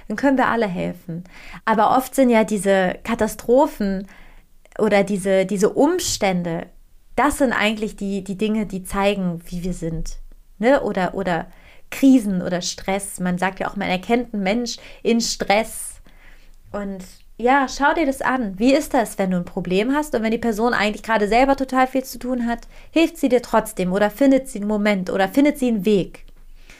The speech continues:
für dich da zu sein? Ist diese Person neidisch auf deine Erfolge? Das heißt, du merkst, es ist ein komischer Vibe,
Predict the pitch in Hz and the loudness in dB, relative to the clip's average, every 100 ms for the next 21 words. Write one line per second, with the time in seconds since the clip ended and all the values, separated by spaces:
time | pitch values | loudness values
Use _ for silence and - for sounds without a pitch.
0 | - - - - - 220 190 - 170 175 | -20 -20 -20 -16 -2 -2 -2 -6 -8 -8
1 | - 170 - 175 165 - - - - - | -12 -10 -10 -10 -12 -18 -20 -20 -20 -20
2 | - _ - - _ _ - _ _ - | -20 _ -20 -20 _ _ -20 _ _ -20
3 | - - - - - 247 - 254 254 254 | -20 -20 -20 -8 0 2 4 2 4 2
4 | 214 233 226 226 233 - - - 220 214 | 4 4 4 2 -4 -10 -8 0 4 4
5 | 254 277 262 262 - - - 202 214 202 | 4 6 4 4 0 -2 0 0 0 -6
6 | - 202 202 185 165 175 - - - - | 0 2 2 0 -2 -6 -10 -20 -20 -20
7 | - 208 240 214 233 247 - - 226 220 | -8 -4 0 2 2 0 -8 -8 -2 2
8 | 220 220 226 226 - - - - _ - | 2 2 0 -2 -12 -20 -20 -20 _ 0
9 | 226 214 220 233 233 233 214 220 190 190 | 0 0 -4 0 4 4 2 0 2 2
10 | 185 185 185 | 2 2 -4